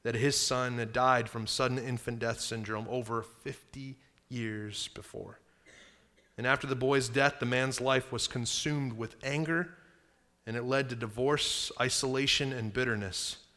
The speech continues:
The mother asked the man to tell her about his son,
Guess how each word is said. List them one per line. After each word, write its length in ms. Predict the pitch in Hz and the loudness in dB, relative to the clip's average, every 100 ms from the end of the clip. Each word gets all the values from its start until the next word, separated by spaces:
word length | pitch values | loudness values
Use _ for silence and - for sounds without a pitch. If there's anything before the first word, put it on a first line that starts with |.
| _ _ _ _ _ _ _ _ _ - | _ _ _ _ _ _ _ _ _ -4
The 60 | |
mother 260 | 120 135 127 | 2 6 6
asked 300 | 127 131 - | 6 4 0
the 60 | |
man 260 | 123 120 117 | -2 -2 -2
to 60 | 117 | -4
tell 260 | - 127 | 0 2
her 140 | 123 113 | 2 0
about 380 | 113 117 110 | -2 -2 -4
his 320 | 120 113 110 - | -6 -8 -8 -8
son, 440 | - 113 113 120 | -8 -6 -4 -6